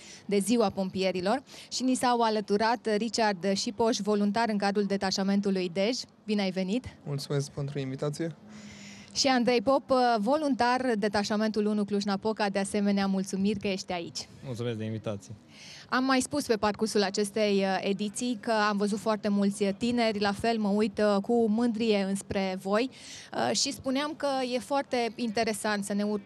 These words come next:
Speaker 1: uităm înspre tineri în general, într-o societate în care, sigur, tinerii au diverse, uh, orientări, diverse atribuții, diverse, uh, preocupări, să le spunem, și iată-vă pe voi aici, la datorie.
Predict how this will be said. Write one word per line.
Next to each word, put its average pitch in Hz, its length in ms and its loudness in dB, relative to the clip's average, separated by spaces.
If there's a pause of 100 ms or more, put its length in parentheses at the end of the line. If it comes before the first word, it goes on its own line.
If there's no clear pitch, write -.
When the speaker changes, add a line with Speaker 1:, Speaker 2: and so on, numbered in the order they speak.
Speaker 1:
uităm 233 500 -2
înspre 254 360 -4
tineri 208 400 -2
în 196 100 2
general, 196 560 4
într-o 220 280 0
societate 220 640 -2
în 220 80 -2
care, 214 400 0
sigur, 226 300 0
tinerii 226 400 0
au 220 160 4
diverse, 202 680 -2 (340)
uh, 190 400 0
orientări, 240 560 2
diverse 214 560 0
atribuții, 208 720 -2
diverse, 208 640 -2 (260)
uh, 208 180 0 (120)
preocupări, 226 720 -2
să 208 120 -6
le 202 120 -2
spunem, 226 420 -4
și - 180 -6
iată-vă 220 400 -2
pe 208 140 -2
voi 202 400 0 (120)
aici, 220 340 -2 (480)
la 214 160 0
datorie. 214 680 -2